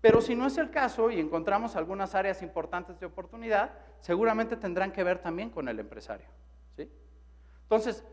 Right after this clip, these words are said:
sobre este tema de poner nuestro talento al servicio de los demás, ¿cuál podría ser tu talento? Incluso hacían una pregunta bastante interesante en una, en, en, en anterior, en la cual decían, "¿Cómo puedo yo encontrar ese tema?".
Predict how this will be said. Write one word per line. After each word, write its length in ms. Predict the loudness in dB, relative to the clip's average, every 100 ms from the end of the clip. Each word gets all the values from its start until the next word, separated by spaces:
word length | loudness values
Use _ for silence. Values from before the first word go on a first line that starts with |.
| -8
sobre 320 | 4 8 8
este 220 | 6 0
tema 360 | 4 4 6 4
de 120 | 2
poner 420 | 2 2 4 2
nuestro 560 | 2 2 2 -2 0 4
talento 520 | 6 6 6 2 2
al 100 | 2
servicio 480 | 0 -8 -8 -6 -4
de 60 | -4
los 160 | -4
demás, 500 | -6 -4 -6 -10 -20 -20 -20 -20 -18 2
¿cuál 180 | 4 4
podría 300 | 4 6 4
ser 160 | 0
tu 140 | -6 -2
talento? 500 | 4 4 4 0 -6 -14 -20 -14
Incluso 340 | -14 -6 -4
hacían 240 | 0 0 0
una 220 | -4 -4
pregunta 360 | -4 -2 -2
bastante 340 | -2 -2 -8 -8
interesante 560 | -2 -2 -2 -6 -4
en 80 | -2
una, 300 | 0 0 0
en, 200 | -4 -6
en, 140 | -8 -12 -18 -20 -20 -20 -20 -20 -6
en 80 |
anterior, 380 | -4 -2 0 -2 -4 -20 -20 -20 -20 -20 -20 -20 -20 -20 -12 -4
en 100 | 0
la 100 | 2
cual 180 | 2 0
decían, 360 | -2 -4 -2
"¿Cómo 300 | 0 2 2
puedo 240 | 4 6 4
yo 140 | 2
encontrar 480 | -8 -14 -4 -2 -2
ese 180 | -4 -6
tema?". 240 | -4 -4